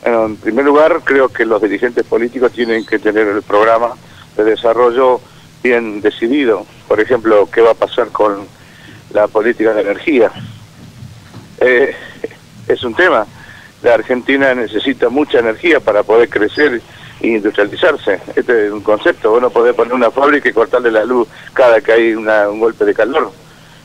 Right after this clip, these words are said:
Lo mismo pasa con el gas. No podés poner una fábrica y cortarle cada que hay una, un golpe de frío. Eh, necesitamos tener política de Estado bien planificada con respecto a las políticas de energía que va a seguir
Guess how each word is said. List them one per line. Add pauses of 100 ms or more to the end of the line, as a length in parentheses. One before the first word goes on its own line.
(220)
Lo
mismo
pasa
con
el
gas.
No
podés
poner
una
fábrica
y
cortarle
cada
que
hay
una,
un
golpe
de
frío. (800)
Eh, (240)
necesitamos
tener
política
de
Estado (540)
bien
planificada
con
respecto
a
las
políticas
de
energía
que
va
a
seguir